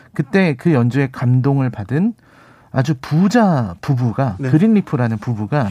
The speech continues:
Speaker 1: 리플리에게 다가와서 얘기를 합니다. 처음에는 이제 그냥 피아노 연주에 대해서 칭찬하려고 했던 건데요.
Speaker 2: 네.
Speaker 1: 그때 리플리가 그 프린스턴 대학의 자켓을 입고 있었어요.
Speaker 2: 네, 빌려 입은 거죠?
Speaker 1: 네, 빌려 입은 거죠.
Speaker 2: 네.
Speaker 1: 친구한테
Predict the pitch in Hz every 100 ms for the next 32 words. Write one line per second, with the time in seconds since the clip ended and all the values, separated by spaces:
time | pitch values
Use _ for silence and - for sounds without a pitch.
0 | 87 127 196 170 135 131 - 107 151 135
1 | 104 117 123 107 90 - - - - 120
2 | 120 160 196 226 123 113 196 196 185 156
3 | 131 131 117 - - - _ 147 143 233
4 | 240 220 147 127 143 117 113 123 254 254
5 | 240 180 127 131 117 104 90 123 170 147
6 | 156 156 - - - 185 - 269 240 -
7 | - 139 - 170 117 190 110 95 _ _
8 | - - - _ 123 113 - - 320 320
9 | - - 269 233 185 160 127 117 170 214
10 | 139 - 240 156 - 104 95 160 190 156
11 | 131 143 170 247 277 320 170 147 165 -
12 | 190 208 131 113 98 156 226 214 180 139
13 | 143 110